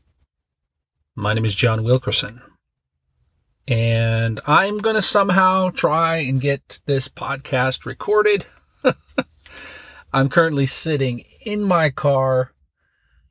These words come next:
in a cemetery because it's the quietest place that I can find right now. It's been, what, eighteen years since I started podcasting, almost.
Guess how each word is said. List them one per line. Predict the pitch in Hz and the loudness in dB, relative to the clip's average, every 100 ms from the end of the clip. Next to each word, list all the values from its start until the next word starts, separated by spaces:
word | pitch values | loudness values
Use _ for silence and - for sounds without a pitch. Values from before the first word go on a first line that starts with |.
| _ _ _ | _ _ _
in | 156 | 2
a | 135 | 4
cemetery | - 139 120 - 123 113 101 | 4 2 0 -2 -2 -2 -6
because | 123 131 127 127 117 | -10 -10 -6 -6 -4
it's | 123 - | -10 -4
the | 127 | -6
quietest | - 147 143 165 180 180 - | -4 0 4 4 2 -2 0
place | 139 135 131 | 2 2 2
that | 127 | 0
I | 120 | 0
can | 123 123 | -2 -4
find | - 117 117 113 | -4 -6 -6 -6
right | 117 113 113 | -6 -8 -8
now. | 117 113 113 - _ _ _ _ - _ _ _ _ _ | -8 -8 -8 -12 _ _ _ _ -20 _ _ _ _ _
It's | 202 196 - | 0 0 -6
been, | - 247 240 226 214 _ _ _ _ _ _ _ _ | 2 2 2 -2 -6 _ _ _ _ _ _ _ _
what, | 135 175 147 | -2 0 2
eighteen | 147 160 208 190 | 2 2 0 2
years | 175 254 - | 2 2 0
since | - 135 | 0 0
I | 131 | 0
started | - 143 127 120 | 0 -2 -2 -4
podcasting, | 131 113 - 110 - 117 - | -6 -6 -6 -10 -8 -12 -8
almost. | 120 107 98 - - | -8 -8 -14 -14 -14